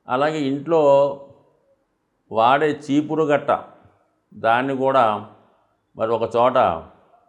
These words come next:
కొంతమంది నిలువుగా పెడుతుంటారు అనమాట. అంటే కుచ్చు పైకి వచ్చేలా పెడుతుంటారు అనమాట. జ్యేష్ఠాదేవి చేతిలో ఆయుధంలాగా.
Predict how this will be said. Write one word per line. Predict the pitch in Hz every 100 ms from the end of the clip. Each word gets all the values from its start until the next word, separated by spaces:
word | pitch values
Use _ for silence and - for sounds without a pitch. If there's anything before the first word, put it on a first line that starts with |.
| _ _ -
కొంతమంది | 123 131 131 135
నిలువుగా | 131 151 156 160
పెడుతుంటారు | 139 127 135 123
అనమాట. | 113 101 120
అంటే | 135
కుచ్చు | 139 135 147
పైకి | 135 135
వచ్చేలా | 135 139 139 131
పెడుతుంటారు | 120 117 113 107
అనమాట. | 95 87 90 104
జ్యేష్ఠాదేవి | 113 113 120 117 113 107 90 85 -
చేతిలో | 110 113 107
ఆయుధంలాగా. | 104 107 104 92 78